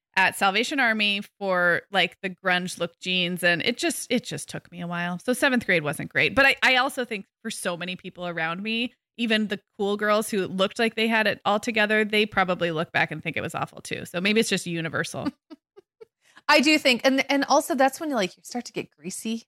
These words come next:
Speaker 2: Like, things just
Speaker 1: Mm-hmm.
Speaker 2: aren't going the way you expect them to. And you, and you feel, like, the changes you mentioned for sure, but you just feel weird in your body and you feel weird in your clothes. And you,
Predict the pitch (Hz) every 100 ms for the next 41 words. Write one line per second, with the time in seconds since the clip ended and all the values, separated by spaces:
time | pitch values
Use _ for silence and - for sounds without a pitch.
0 | - 262 - 214 311 294 220 214 214 208
1 | 202 - _ _ _ - 226 214 214 196
2 | 185 185 185 185 170 151 - 156 220 214
3 | 254 240 220 - 214 214 - 240 247 240
4 | 233 226 _ _ _ _ _ _ - 214
5 | 180 - 269 277 269 247 214 208 226 202
6 | 202 185 - 185 185 202 196 294 381 330
7 | 180 175 185 175 147 131 151 175 175 156
8 | - 214 185 160 165 170 156 151 - 175
9 | 170 165 175 175 170